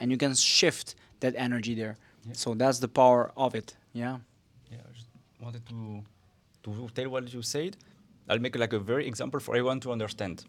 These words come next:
Speaker 2: Imagine you're in the metro, or you're in a public space, and you believe that the people around you are judging you.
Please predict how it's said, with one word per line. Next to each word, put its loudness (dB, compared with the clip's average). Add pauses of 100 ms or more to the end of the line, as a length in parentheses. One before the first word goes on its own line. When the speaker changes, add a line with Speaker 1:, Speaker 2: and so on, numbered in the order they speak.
(220)
Speaker 2:
Imagine -2
you're 4
in 0
the -2
metro, -2 (680)
or 2
you're 4
in 0
a -2
public -4
space, -4 (500)
and 0
you 0
believe -4
that -2
the -6
people -6
around 0
you -2
are -2
judging 0
you. -2